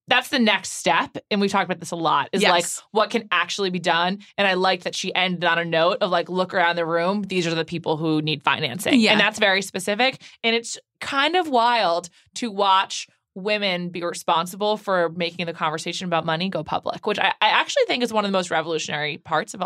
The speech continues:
Speaker 1: all of this.
Speaker 2: Yes.
Speaker 1: Is, like, men control money, and, like, it's, like, for some reason gauche to talk about it
Speaker 2: Yeah.
Speaker 1: unless, like, you're a G M in, in sports.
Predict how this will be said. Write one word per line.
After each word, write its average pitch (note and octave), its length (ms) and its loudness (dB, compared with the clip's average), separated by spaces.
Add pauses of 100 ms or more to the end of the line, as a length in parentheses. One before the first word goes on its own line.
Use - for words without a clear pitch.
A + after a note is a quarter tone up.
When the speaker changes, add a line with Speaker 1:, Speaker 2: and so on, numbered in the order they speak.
(120)
Speaker 1:
all D#3+ 200 0
of G3 60 -10
this. C#4 220 0
Speaker 2:
Yes. - 460 0 (180)
Speaker 1:
Is, G3 420 2
like, E3+ 340 0 (460)
men F#3+ 240 0
control G3 400 0
money, G3+ 440 -2
and, F3+ 240 -2
like, E3+ 240 0
it's, E3 120 -8
like, F3 140 -2
for - 80 -14
some F#3 140 -4
reason E3+ 220 -2
gauche E3+ 320 0
to - 40 -12
talk D#3+ 240 0
about G#3 260 2
it B3 280 0
Speaker 2:
Yeah. G3 260 -4
Speaker 1:
unless, F3 320 -2
like, D#3+ 240 -6
you're D#3 140 0
a D#3 40 -2
G D#3+ 160 -2
M D3+ 140 0
in, D3+ 180 -4
in D#3 160 -6
sports. F3 460 0